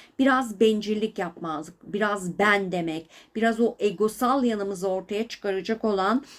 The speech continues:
iletişim durumları söz konusu olabilir. Ne düşündüğümüze, ne söylediğimize, ne karar verdiğimize, ne karar verip hareket eğiliminde bulunacak olduğumuz konulara dair dikkatli olmaya özen gösterelim. Kimseyi kırmayalım, üzmeyelim,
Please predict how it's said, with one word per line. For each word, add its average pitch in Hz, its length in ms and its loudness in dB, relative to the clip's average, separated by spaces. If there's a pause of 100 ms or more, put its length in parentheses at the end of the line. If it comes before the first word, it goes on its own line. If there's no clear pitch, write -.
(180)
iletişim 214 1000 0
durumları 175 460 -2
söz 240 280 -4
konusu 247 400 0
olabilir. 240 480 2 (300)
Ne 262 140 4
düşündüğümüze, 190 880 -2
ne 220 100 -2
söylediğimize, 214 1000 0
ne 220 140 -2
karar 262 400 2
verdiğimize, 185 800 -2 (300)
ne 294 200 4
karar 277 360 2
verip 254 220 0
hareket 233 500 0
eğiliminde 226 600 2
bulunacak 220 520 -2
olduğumuz 196 480 -2
konulara 226 500 2
dair 214 360 0
dikkatli 180 440 -2
olmaya 151 380 -2
özen - 320 -6
gösterelim. - 520 -6 (380)
Kimseyi 262 460 2
kırmayalım, 175 680 -4 (140)
üzmeyelim, 226 760 0